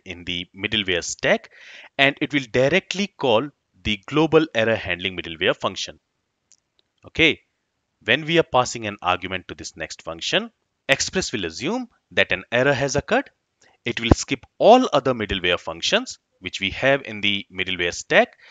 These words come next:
and it will directly call this global error handling middleware function. And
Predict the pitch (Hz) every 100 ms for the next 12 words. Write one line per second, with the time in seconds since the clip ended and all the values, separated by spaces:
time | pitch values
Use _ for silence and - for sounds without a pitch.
0 | - - - - 107 107 101 95 101 95
1 | - 123 147 165 165 165 - 101 92 85
2 | 170 214 - _ _ _ _ _ - 113
3 | 127 127 - 101 101 90 85 101 127 92
4 | 82 85 147 - 117 - - - _ _
5 | _ _ _ _ _ - - 175